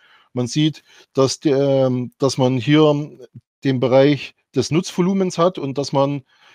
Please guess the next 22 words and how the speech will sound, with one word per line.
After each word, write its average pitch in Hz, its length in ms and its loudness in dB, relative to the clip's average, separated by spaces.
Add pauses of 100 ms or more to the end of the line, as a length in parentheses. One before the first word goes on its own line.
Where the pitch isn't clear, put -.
(100)
in, 123 260 -6 (760)
hier 156 280 2
einen 151 220 2
Bereich 143 380 2
hat, 143 320 -2
der 135 100 0
praktisch 135 400 -4
nicht 156 220 -6
für 147 100 -8
das 135 180 -8
Volumen 143 340 -4
mit 135 120 -8
angerechnet 135 580 -6
werden 120 280 -2
kann. 104 320 -8 (1080)
Man 120 160 -8
sieht, 147 300 -4
dass 135 160 0
der, 139 380 4 (160)
äh, - 40 -14 (580)
hier 131 260 -2
mindestens 151 800 -4